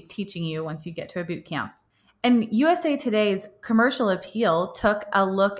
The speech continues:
at Code Crew Code School in Memphis.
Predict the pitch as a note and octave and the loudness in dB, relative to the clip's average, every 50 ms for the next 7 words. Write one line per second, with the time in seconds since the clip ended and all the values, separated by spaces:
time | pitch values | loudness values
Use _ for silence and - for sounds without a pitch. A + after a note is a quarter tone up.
0 | - - F#3 F3+ F3+ F3+ F3 - - - - - C4 C#4 D4 C#4 C4 - - B3 | 0 4 4 6 6 6 4 2 -2 -4 0 2 2 2 2 0 -4 -4 -2 0
1 | A3+ A3 A3 A3 A3 - - A#3+ G#3 G3+ G3 G3 - - - F3 E3 E3+ F#3 G3+ | 2 2 2 0 -2 -2 -2 0 0 0 0 -2 -6 -8 -4 -2 0 2 2 2
2 | - G#3 G3+ F#3 F3+ F3+ E3+ E3 D#3+ D#3+ - - A#2 E3+ C#4 D4+ - - - | 2 2 2 2 2 0 -2 -2 -4 -4 -4 -4 -4 -4 -4 -4 -6 -10 -10